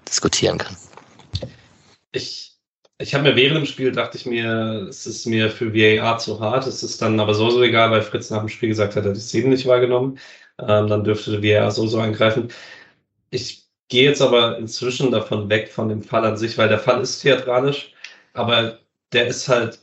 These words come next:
Speaker 2: völlig egal fürs Vergehen, weil das Vergehen ist Trikot ziehen und, äh, er zieht ihm halt, oder an der Hose ziehen, ist auch egal. Er zieht ihm halt an der Hose und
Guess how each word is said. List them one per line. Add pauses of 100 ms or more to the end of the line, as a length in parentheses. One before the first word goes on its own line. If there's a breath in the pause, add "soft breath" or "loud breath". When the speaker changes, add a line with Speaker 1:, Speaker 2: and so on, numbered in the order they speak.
Speaker 2:
völlig
egal
fürs
Vergehen,
weil
das
Vergehen
ist
Trikot
ziehen
und,
äh, (440)
er
zieht
ihm
halt,
oder
an
der
Hose
ziehen,
ist
auch
egal. (240 loud breath)
Er
zieht
ihm
halt
an
der
Hose
und